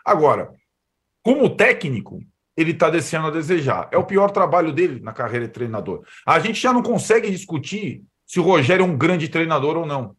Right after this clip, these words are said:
Antes era uma, quase uma certeza. Ele não consegue encontrar soluções. E aí tem uma grande diferença em relação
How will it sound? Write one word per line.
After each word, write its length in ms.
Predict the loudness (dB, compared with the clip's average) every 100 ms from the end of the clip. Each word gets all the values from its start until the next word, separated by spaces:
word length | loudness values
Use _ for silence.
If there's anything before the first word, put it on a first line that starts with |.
| _
Antes 200 | -2 0 2
era 80 | 4
uma, 460 | 4 2 0 -6 _ _ _
quase 200 | 0 0
uma 100 | -4
certeza. 680 | -4 -6 -2 0 0 -4 -20 _ _ _ _ _ _ _
Ele 140 | -4 -4
não 120 | -4
consegue 420 | -2 0 2 0
encontrar 340 | -2 -2 0 0
soluções. 720 | 0 -6 -6 -6 -6 -8 -14 _ _ -16 2
E 80 | 4
aí 100 | 4
tem 120 | 2
uma 140 | 2
grande 360 | 4 4 2 0
diferença 480 | -2 0 0 -2 -2
em 40 |
relação 560 | 0 0 -2 -6 -8